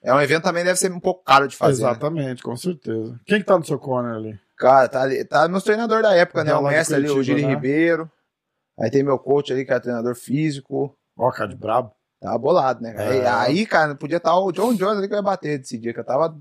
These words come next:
Speaker 1: tava
Speaker 2: Tem
Speaker 1: cem
Speaker 2: dia
Speaker 1: por cento.
Speaker 2: que é assim mesmo, não é?
Speaker 1: Nossa senhora.
Speaker 2: Tem dia que é assim
Speaker 1: Eu tava
Speaker 2: mesmo,
Speaker 1: no
Speaker 2: não é?
Speaker 1: aquecimento, assim, eu sentia minha mão e falava, "Caralho, velho, eu tô, tô, tô no gás hoje, esse
Speaker 2: Sabe uma
Speaker 1: cara não
Speaker 2: coisa
Speaker 1: me ganha
Speaker 2: engraçada
Speaker 1: nunca."
Speaker 2: que eu falo? Aquela luta do, do Conor McGregor com o Ed Álvares no Madison Square
Speaker 1: É,
Speaker 2: Garden.
Speaker 1: é,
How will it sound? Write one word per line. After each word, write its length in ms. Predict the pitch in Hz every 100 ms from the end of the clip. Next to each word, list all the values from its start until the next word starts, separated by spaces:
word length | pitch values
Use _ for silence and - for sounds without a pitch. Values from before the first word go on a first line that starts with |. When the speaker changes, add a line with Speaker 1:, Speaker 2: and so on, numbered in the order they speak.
| 151 147 _ -
Speaker 1:
tava 220 | 139 156
Speaker 2:
Tem 140 | 214 190
Speaker 1:
cem 60 |
Speaker 2:
dia 100 | 160
Speaker 1:
por 80 | 202
cento. 0 |
Speaker 2:
que 60 | 226
é 40 |
assim 280 | 226 - 240
mesmo, 240 | 196 156
não 80 | 143
é? 40 | 160
Speaker 1:
Nossa 200 | 190 156
senhora. 380 | - 196 139 101 -
Speaker 2:
Tem 160 | 160
dia 240 | 147 160 175
que 120 | 202
é 20 |
assim 220 | 196 -
Speaker 1:
Eu 60 | 233
tava 80 | 160 190
Speaker 2:
mesmo, 100 | 202
Speaker 1:
no 40 |
Speaker 2:
não 60 | 202
é? 40 |
Speaker 1:
aquecimento, 480 | 202 214 170 208 196
assim, 140 | 185
eu 80 | 202
sentia 340 | 208 190 - 202
minha 100 | 180
mão 80 |
e 40 | 180
falava, 180 | 165 -
"Caralho, 560 | - 143 190 165 156
velho, 100 | 127
eu 40 | 120
tô, 380 | 123 143 175 165 -
tô, 300 | 139 170 175
tô 160 | 170 170
no 80 |
gás 400 | 190 127 135 131
hoje, 120 | 110 113
esse 40 |
Speaker 2:
Sabe 80 | 208
uma 40 | 233
Speaker 1:
cara 100 | 147
não 40 | 180
Speaker 2:
coisa 40 |
Speaker 1:
me 40 | 165
ganha 100 | 170
Speaker 2:
engraçada 160 | 185 185 165
Speaker 1:
nunca." 60 |
Speaker 2:
que 60 | 160
eu 40 | 139
falo? 340 | 175 185 156
Aquela 260 | 131 160 160
luta 260 | 165 165
do, 480 | 156 156 151 147 143
do 140 | 139 131
Conor 240 | 151 151
McGregor 540 | 143 135 147 147 143
com 380 | - 139 135 131
o 60 | 131
Ed 160 | 123 127
Álvares 560 | 131 117 110 104 - _ _ _ _ _
no 100 | 127 127
Madison 300 | 135 127 123
Square 200 | 120 120
Speaker 1:
É, 80 | 120
Speaker 2:
Garden. 260 | 147 131
Speaker 1:
é, 180 | 110